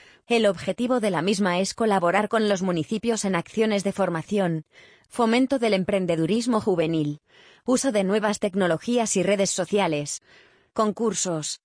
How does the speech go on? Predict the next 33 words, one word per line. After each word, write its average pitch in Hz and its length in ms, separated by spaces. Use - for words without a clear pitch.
hábitos 254 460
de 202 100
vida 208 280
saludable 202 580
o - 20
asociacionismo 190 880
juvenil. 160 640
Finalmente, 196 840
la 220 180
Diputación 202 600
también 208 420
invertirá 196 540
cien 214 300
mil 214 160
euros 196 360
en 190 120
actividades 196 680
de 208 120
prevención 185 580
de 202 100
conductas 190 600
adictivas 214 580
a 196 80
través 190 320
de 185 140
un 196 160
plan 208 260
de 190 100
ayudas 196 440
dirigido 208 560
a 190 80
los 185 180
ayuntamientos. 160 1000